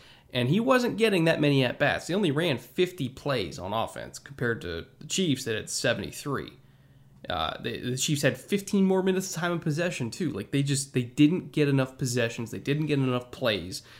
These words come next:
for Allen to hit on those big shots. And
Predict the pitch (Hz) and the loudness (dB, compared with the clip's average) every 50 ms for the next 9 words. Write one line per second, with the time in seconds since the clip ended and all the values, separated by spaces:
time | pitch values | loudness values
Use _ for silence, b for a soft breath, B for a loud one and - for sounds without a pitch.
0 | B B B _ - - - - - 120 120 120 123 127 120 117 117 - - 113 | B B B _ -8 -8 -8 -4 0 0 2 2 2 2 0 -2 -4 -4 -4 -6
1 | 131 - 151 156 139 - - - 110 113 113 113 117 117 113 113 117 - - - | -2 4 6 6 6 6 2 -4 -4 -4 -2 -2 -2 -2 -2 -4 -6 -10 -14 -18
2 | - _ _ - - 107 107 110 120 - - - 143 143 131 - - - - - | -20 _ _ -10 -8 -8 -8 -6 -8 -8 -6 -2 0 2 2 2 0 -4 -8 -10
3 | - - - - 110 113 110 135 | -10 -10 -8 -6 -6 -4 -4 -4